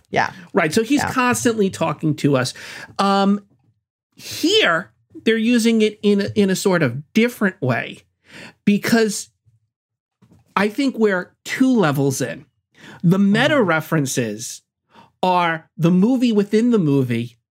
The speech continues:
Speaker 2: talking to Kermit and the gang watching the movie. We're watching Kermit watch the movie he made. <laughs> Right?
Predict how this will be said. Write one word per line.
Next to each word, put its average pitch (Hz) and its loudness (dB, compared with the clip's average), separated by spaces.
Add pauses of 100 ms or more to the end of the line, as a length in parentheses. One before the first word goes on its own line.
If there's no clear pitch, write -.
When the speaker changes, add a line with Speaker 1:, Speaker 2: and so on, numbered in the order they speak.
(320)
Speaker 2:
talking 202 0
to 180 0 (160)
Kermit 254 0
and 190 0
the 170 -2
gang 151 0
watching 139 0
the 131 2
movie. 117 0 (360)
We're 285 2
watching 254 0 (280)
Kermit 262 0 (220)
watch 208 -2
the 180 2
movie 202 2 (140)
he 233 2
made. 190 0 (300)
<laughs> 185 -2 (1300)
Right? 214 0